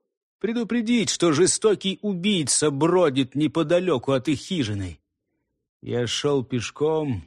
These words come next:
и, возможно, это было большой глупостью, но мужчины из рода Гарфилдов не имеют привычки поворачивать назад, пройдя половину пути.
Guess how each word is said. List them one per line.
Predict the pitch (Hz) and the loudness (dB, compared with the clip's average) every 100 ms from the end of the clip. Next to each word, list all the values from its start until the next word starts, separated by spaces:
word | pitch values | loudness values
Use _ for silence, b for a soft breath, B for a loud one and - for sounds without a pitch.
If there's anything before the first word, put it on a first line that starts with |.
| _ _ _ _ - | _ _ _ _ -8
и, | 117 | -2
возможно, | 135 143 151 170 143 | 0 2 2 0 0
это | 156 165 | 0 0
было | 160 170 | 2 2
большой | 151 165 139 - 196 | 2 0 0 0 0
глупостью, | 175 208 208 180 139 - 127 131 | 0 -4 -4 -2 -4 -2 0 2
но | 151 156 | 2 2
мужчины | 165 131 - 175 185 175 160 | 0 0 -2 -2 -2 0 0
из | 127 | 2
рода | 165 170 156 | 2 2 0
Гарфилдов | 135 165 156 147 156 147 139 | 2 2 2 -2 -2 0 0
не | 151 156 | 0 0
имеют | 165 196 185 139 | 0 0 0 0
привычки | 160 170 156 - 151 | 0 2 2 0 -2
поворачивать | 151 151 160 147 - 147 - | 0 0 0 0 -2 -2 0
назад, | 151 127 156 117 - | 0 0 0 0 -2
пройдя | 131 127 131 | -2 0 0
половину | 120 135 135 127 117 | -2 -2 0 0 -2
пути. | 120 135 131 95 | -2 -4 -4 -8